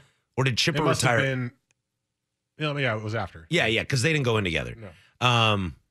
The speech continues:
Speaker 1: well, Jeter technically hasn't gone in. Um, yeah.
Speaker 2: Maybe he won't if there's no
Speaker 1: <laughs>
Speaker 2: ceremony.
Speaker 1: Chipper's just one of those guys, you watch baseball long enough, and you're kinda like, "Wait, Chipper Jones doesn't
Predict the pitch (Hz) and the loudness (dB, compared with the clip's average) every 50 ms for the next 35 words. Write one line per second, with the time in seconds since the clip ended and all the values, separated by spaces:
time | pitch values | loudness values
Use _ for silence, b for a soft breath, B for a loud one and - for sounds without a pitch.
0 | _ - 76 76 71 - - 85 82 73 71 - - - 80 - - - 69 69 | _ -12 -10 -10 -10 -8 -8 -8 -6 -8 -10 -12 -14 -16 -18 -18 -20 -20 -20 -20
1 | 65 65 62 64 - 67 65 64 62 57 55 b b b b b b b - 110 | -18 -18 -20 -20 -20 -20 -20 -20 -20 -20 -20 b b b b b b b -2 0
2 | 120 117 113 110 107 101 95 85 80 b b b b b b _ _ _ - 101 | 2 4 4 4 4 2 0 -2 -4 b b b b b b _ _ _ -6 -2
3 | 113 156 160 120 101 98 95 107 113 113 - 90 127 113 113 127 127 104 92 98 | 0 2 2 2 2 0 -2 -4 -8 -8 -8 -8 -8 -10 -8 -10 -10 -10 -12 -6
4 | - - - - 131 131 - - - 113 110 101 87 82 85 87 - - 160 160 | -4 -2 0 2 2 0 0 -2 -6 -8 -8 -8 -10 -12 -16 -8 -2 -2 0 2
5 | 131 156 139 - 143 147 - 131 143 143 139 135 131 123 98 90 135 131 131 101 | 2 2 2 2 2 2 2 2 2 2 4 4 2 2 2 2 2 2 2 2
6 | 98 117 117 117 110 - - 117 113 104 - - 107 104 98 101 107 107 110 98 | 0 0 2 2 0 0 0 0 0 0 0 0 0 0 2 2 2 2 2 0
7 | 92 90 85 - - - _ _ _ - 92 98 95 92 87 - 101 92 92 90 | 0 -2 -2 -6 -10 -16 _ _ _ -4 -2 0 0 0 -2 -2 -2 -2 0 0
8 | 87 85 82 78 - _ _ _ _ _ _ _ _ _ _ _ _ _ _ _ | 0 0 0 -2 -6 _ _ _ _ _ _ _ _ _ _ _ _ _ _ _
9 | _ _ _ _ _ _ _ _ _ _ _ _ _ _ _ _ _ _ _ _ | _ _ _ _ _ _ _ _ _ _ _ _ _ _ _ _ _ _ _ _
10 | - 87 80 71 - - - - 95 - 107 95 - 92 95 101 110 110 - 101 | -12 -12 -12 -12 -10 -8 -8 -8 -6 -6 -6 -6 -4 -2 0 0 0 0 0 -2
11 | 90 87 95 | -2 -2 -4